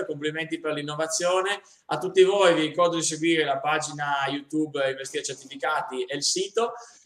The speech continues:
e ovviamente anche Banca Acros da lunedì, martedì per la nuova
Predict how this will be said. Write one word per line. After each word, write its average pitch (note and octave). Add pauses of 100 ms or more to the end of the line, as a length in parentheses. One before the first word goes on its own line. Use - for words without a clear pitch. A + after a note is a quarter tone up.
(120)
e C#3
ovviamente C#3+
anche C3+
Banca C#3
Acros C3+
da B2
lunedì, B2+
martedì C3
per C3
la B2+
nuova C3+